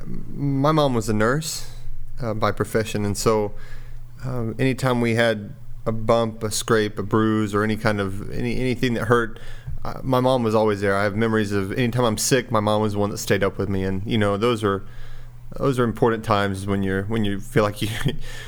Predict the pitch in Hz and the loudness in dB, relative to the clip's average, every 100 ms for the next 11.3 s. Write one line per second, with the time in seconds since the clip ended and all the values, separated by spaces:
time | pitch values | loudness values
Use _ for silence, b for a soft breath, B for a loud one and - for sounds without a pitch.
0 | B B - - - 123 131 123 123 123 | B B -6 -6 -6 2 2 4 2 2
1 | 120 127 117 113 113 110 113 110 110 101 | 2 2 4 4 2 2 0 2 2 2
2 | 101 101 101 101 73 107 104 101 101 101 | 0 0 0 0 0 2 2 2 2 2
3 | 95 98 95 - 104 95 - 95 104 - | 0 0 0 0 -2 -2 -4 0 0 0
4 | 98 101 110 104 107 98 113 107 107 104 | -4 -2 0 0 0 0 -2 0 -2 -2
5 | 101 - 117 107 101 104 98 B B B | -4 -4 0 0 0 0 -2 B B B
6 | - - - - - 117 104 101 98 101 | -2 -2 -4 -6 0 0 2 0 2 2
7 | 101 98 107 120 117 - - - - - | 0 -2 -4 -4 -6 -6 -6 -6 -4 -4
8 | - - - B B B B - 110 107 | -6 -6 -4 B B B B 0 2 2
9 | 101 101 107 98 95 101 101 104 - - | 0 -2 0 0 0 0 -2 -4 -8 -10
10 | - - - - - 110 101 110 101 98 | -8 -8 -6 -6 -4 -2 -2 -2 -4 -4
11 | 104 104 | -4 -6